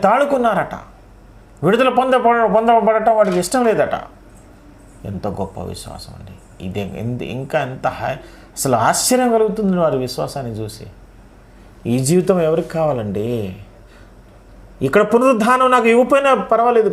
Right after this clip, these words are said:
ప్రభువా, రేపు నువ్వు మహిమ మేఘం వచ్చినప్పుడు, మహిమ మేఘం ఎక్కి వచ్చినప్పుడు నీతిమంతులు అందరూ లేస్తారు కదా, శ్రేష్టమైన పునరుద్ధానం, సార్వత్రిక పునరుద్ధానం భక్తులందరికీ ఉంది కదా, అప్పుడు నేను లేపబడాలి.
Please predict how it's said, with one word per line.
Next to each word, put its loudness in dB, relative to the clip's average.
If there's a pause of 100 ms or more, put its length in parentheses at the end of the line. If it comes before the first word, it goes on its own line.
ప్రభువా, 0 (1300)
రేపు 2
నువ్వు 0
మహిమ -2 (160)
మేఘం -2
వచ్చినప్పుడు, -6 (440)
మహిమ 0 (140)
మేఘం 0
ఎక్కి -6
వచ్చినప్పుడు -10 (760)
నీతిమంతులు 2
అందరూ 2
లేస్తారు -2
కదా, 0 (100)
శ్రేష్టమైన 0 (120)
పునరుద్ధానం, 0 (340)
సార్వత్రిక 0 (120)
పునరుద్ధానం 2 (120)
భక్తులందరికీ 2
ఉంది 2
కదా, 0 (1080)
అప్పుడు -4 (100)
నేను -4
లేపబడాలి. -6